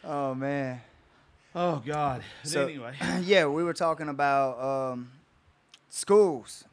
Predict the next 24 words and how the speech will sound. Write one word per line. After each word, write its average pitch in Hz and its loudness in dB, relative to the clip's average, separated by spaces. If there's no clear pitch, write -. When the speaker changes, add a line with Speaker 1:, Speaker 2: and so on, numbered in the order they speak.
Speaker 1:
and, 123 -8
uh, 123 -4
the 131 -8
grading 147 0
system 127 -6
and 123 -8
how 135 -2
I, 127 -2
I 127 -8
think 143 -8
that 131 -6
the 143 -14
parents 143 -6
reward 135 -2
the 120 0
A 143 2
Speaker 2:
Yeah. 131 -8
Speaker 1:
versus 123 0
effort. 127 -6
And 127 -6
I 123 -8
think 143 -8
that 135 -10
effort 143 -4